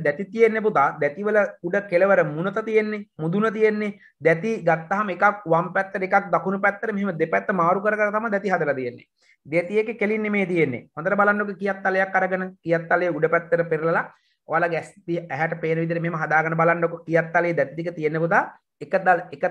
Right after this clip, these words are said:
එක දතක් වමට අනිත් දත දකුණට. වම දකුණ වම දකුණ කියලා ඔය දැති දෙපැත්තට මාරු වෙලා තියෙනවා. ඔය නෙත්තිය කියන්නේ ඔය කියත් දැත්තේ උඩම තියෙන මුදුනට කියන්නේ.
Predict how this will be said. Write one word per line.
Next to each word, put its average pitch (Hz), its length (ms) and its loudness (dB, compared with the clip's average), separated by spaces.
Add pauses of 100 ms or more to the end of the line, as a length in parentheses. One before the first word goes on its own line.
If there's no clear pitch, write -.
(200)
එක - 180 -4
දතක් 180 400 4
වමට 156 280 2
අනිත් 185 280 0
දත 180 440 0
දකුණට. 160 440 0
වම 143 300 0
දකුණ 165 340 0
වම 156 240 -2
දකුණ 170 320 -2
කියලා 220 320 -2 (220)
ඔය 180 180 4
දැති 160 440 0
දෙපැත්තට 190 520 0
මාරු 185 280 6
වෙලා 139 180 4
තියෙනවා. 117 480 -8
ඔය 170 140 2
නෙත්තිය 202 440 -2
කියන්නේ 226 500 0
ඔය 185 220 -2 (540)
කියත් 185 340 0
දැත්තේ 175 540 0
උඩම 196 260 0
තියෙන 220 240 -2
මුදුනට 202 340 -2
කියන්නේ. 135 380 -2